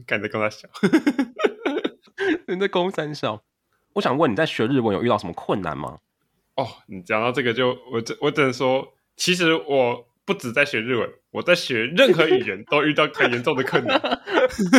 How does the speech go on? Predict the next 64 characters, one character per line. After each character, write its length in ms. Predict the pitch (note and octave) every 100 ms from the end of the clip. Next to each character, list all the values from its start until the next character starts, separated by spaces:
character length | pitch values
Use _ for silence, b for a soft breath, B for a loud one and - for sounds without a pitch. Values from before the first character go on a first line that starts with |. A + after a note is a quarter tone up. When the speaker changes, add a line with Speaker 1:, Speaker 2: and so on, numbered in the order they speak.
| A#3+
Speaker 1:
<laughs> 800 | A3+ A#3+ A#3+ A#4 - A4+ E4 -
Speaker 2:
诶， 140 | - - _
这 80 | E4
个 80 | B3+
我 40 |
们 80 | C#3
好 60 | D#3
像 80 |
第 100 | G#3+
几 120 | D3+ F#2+
集 80 |
有 100 | G2+
讲 140 | G2+ F2
到？ 100 | G2+
我 60 |
们 120 | G2+ G#2+
第 520 | F3+ D#3 C3 A2 G#2 _ _ _ - - _
二 180 | G3+ F3+ B2
集 100 | A2+
还 60 |
是 40 | G#2+
第 120 | C#3+
三 180 | B2+ A2
集 80 |
好 80 | F#2+
像 260 | G2 F#2 E2 _ _ -
结 160 | C3
尾 120 | D3
有 60 | B2+
稍 140 | -
微 120 | G#2+ G2
讲 200 | E2+ D2+
到。 240 | D2 D2 _ _
Speaker 1:
对。 200 | D3 G2
对， 40 |
我 140 | F2+ G#2
好 80 | C3
像 140 | E3
有 80 | G2
稍 140 | B2+
微 60 | B2
提 140 | G#2+
过， 160 | G2 G#2+
Speaker 2:
对。 40 |
Speaker 1:
但 100 | E3+
我 100 | C3+
可 100 | G#2+
以 60 | A#2+
再 80 | C3+
讲 180 | A2
一 60 | G2
下， 140 | A#2
就 100 | G#2+
是 260 | C#3 C#3+ C3 - _ -
我 80 | C#3+
这 120 | F#3
辈 160 | F3+ E3
子 120 | B2
学 160 | A2+ A#2+
过 280 | C3 C3
四 240 | B2+ - D#3+
种 200 | B2+ A2+
语 120 | G2+
言， 200 | F2 E2